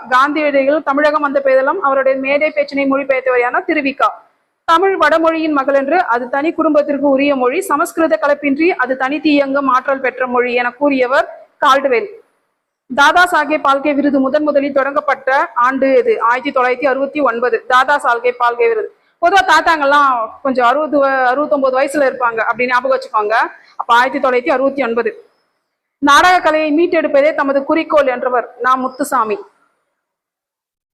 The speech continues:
நாடக கலையை மீட்டெடுப்பதே தமது குறிக்கோள் என்றவர் நா முத்துசாமி. ஆசியாவிலேயே மிக பழமையான நூலகம் என்று புகழக்கூடியது எதுனா, தஞ்சை சரஸ்வதி மஹால்.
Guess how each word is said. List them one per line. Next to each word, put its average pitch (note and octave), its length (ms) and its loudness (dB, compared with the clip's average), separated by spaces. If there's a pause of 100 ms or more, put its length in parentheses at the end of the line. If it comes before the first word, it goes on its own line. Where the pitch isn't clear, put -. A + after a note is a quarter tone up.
(920)
நாடக C4+ 380 4
கலையை C#4 340 2
மீட்டெடுப்பதே C#4+ 460 0
தமது C4+ 260 -2
குறிக்கோள் C#4+ 320 0
என்றவர் C4+ 240 -2
நா C4+ 140 0
முத்துசாமி. B3+ 600 -4 (1000)
ஆசியாவிலேயே E4+ 600 4
மிக D4+ 160 0
பழமையான D#4 560 0
நூலகம் C#4+ 580 -2
என்று B3+ 220 -2
புகழக்கூடியது C#4 720 0
எதுனா, C4 240 -2
தஞ்சை D4+ 360 -2
சரஸ்வதி C#4 500 -4
மஹால். A3+ 360 -2